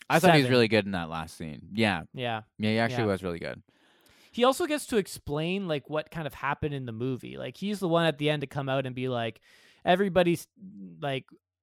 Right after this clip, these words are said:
Speaker 2: taking these hallucinations, which have replaced entertainment, and now you can, like, go back into this world if you want, 'cause Aaron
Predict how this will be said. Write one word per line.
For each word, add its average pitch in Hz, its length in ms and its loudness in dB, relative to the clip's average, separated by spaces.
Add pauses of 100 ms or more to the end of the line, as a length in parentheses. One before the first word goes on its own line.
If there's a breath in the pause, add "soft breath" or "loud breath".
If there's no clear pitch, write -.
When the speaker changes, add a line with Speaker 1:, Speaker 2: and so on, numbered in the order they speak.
(120)
Speaker 2:
taking 170 300 -2
these 170 160 0
hallucinations, 147 840 -2
which 131 160 -8
have 131 160 -4
replaced 131 400 -4
entertainment, 143 880 -4
and 117 300 -6
now 120 240 -2
you 127 240 -4
can, 127 240 -8
like, 117 200 -4
go 123 140 -2
back 123 260 0
into 127 140 -6
this 120 140 -8
world 123 220 -4
if 117 120 -8
you 123 80 -8
want, 120 300 -4
'cause 120 160 -14
Aaron 120 440 -6